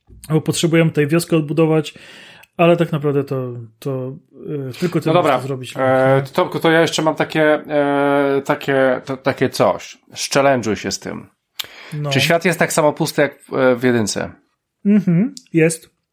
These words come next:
Speaker 2: Jest tak samo pusty jak w jedynce. Powiedz mi,
Speaker 1: Mhm.
Speaker 2: mówiłeś o tym ekwipunku. Czy on się też tak samo chujowo psuje jak w jedynce?
Speaker 1: Tak samo chujowo się psuje.
Speaker 2: Czyli co chwilę grasz czymś innym.
Speaker 1: Mhm,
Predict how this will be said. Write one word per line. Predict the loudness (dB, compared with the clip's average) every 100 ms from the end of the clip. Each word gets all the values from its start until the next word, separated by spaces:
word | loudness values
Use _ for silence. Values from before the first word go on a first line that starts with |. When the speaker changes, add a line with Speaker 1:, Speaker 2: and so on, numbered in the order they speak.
| _ _ _ -16 -16 -18 -20 -20 -20 _ -6
Speaker 2:
Jest | 0 0 0
tak | 0
samo | 2 0
pusty | -2 -2
jak | 0 0
w |
jedynce. | 0 -2 -2 -2
Powiedz | 0 0 0 0
mi, | 2 2
Speaker 1:
Mhm. | 2
Speaker 2:
mówiłeś | 0 0 2 0 0
o |
tym | 0 2 0
ekwipunku. | -2 -4 -2 -2 -2
Czy | 0
on | 0
się | 0
też | -2 -2
tak | -2
samo | 0 0 2
chujowo | 2 2 0
psuje | 0 2 4
jak | 2
w | 0
jedynce? | 0 0 -2 -4 -6 _ _ _ _ _ _
Speaker 1:
Tak | -2 2
samo | 0 0
chujowo | -2 -4 -6
się | -10
psuje. | -10 -10 -12 -18 _ _ -20 -20 -12
Speaker 2:
Czyli | -4 0 0
co | 0
chwilę | 0 2 4 4 4 0
grasz | 2 2 2
czymś | -2 -6 -4
innym. | -4 -4 -6 -10 -20 -20 _ _ _ _
Speaker 1:
Mhm, | 2 2 2 0 0 0